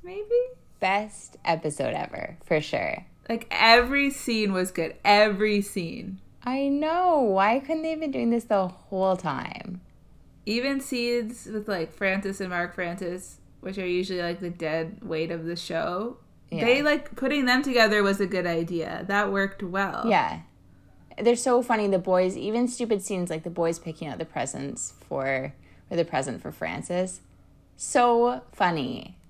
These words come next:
Speaker 1: Yeah, and the Ollie, Cheska, Binky going bed shopping. They took, like, a nothing scene, which they always, like, set up, and it was just, like, a great scene. It was so funny. The boys were so funny. Everything was just awesome. <laughs>
Speaker 2: I think,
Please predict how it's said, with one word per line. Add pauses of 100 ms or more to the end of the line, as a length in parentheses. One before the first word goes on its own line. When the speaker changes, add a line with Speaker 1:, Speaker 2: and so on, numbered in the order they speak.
Speaker 1:
Yeah,
and
the
Ollie,
Cheska,
Binky
going
bed
shopping.
They
took,
like,
a
nothing
scene,
which
they
always,
like,
set
up,
and
it
was
just,
like,
a
great
scene.
It
was
so
funny. (600)
The
boys
were
so
funny.
Everything
was
just (680)
awesome. (300)
<laughs>
Speaker 2:
I
think,